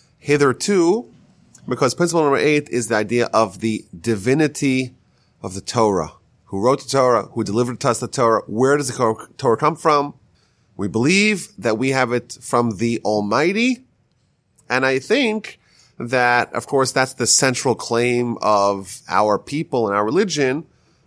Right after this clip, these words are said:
but it's also the backbone of everything that we have discussed up to this point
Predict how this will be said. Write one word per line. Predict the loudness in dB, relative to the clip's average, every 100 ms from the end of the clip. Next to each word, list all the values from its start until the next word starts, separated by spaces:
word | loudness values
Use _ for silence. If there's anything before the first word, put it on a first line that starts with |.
| _ -6
but | -4
it's | -4 -4
also | -4 -2 -2 -2 0 0 0 -4 -8 -16
the | -6 -4
backbone | -4 -2 0 0 -2 -2 0 2 0 -2 0
of | 0 0
everything | 0 0 -2 -2 -2
that | 0 0
we | 0
have | -2
discussed | -4 -4 0 0 0 -6 _ _
up | -4 -4
to |
this | -10
point | -4 0 2 2 -2 -8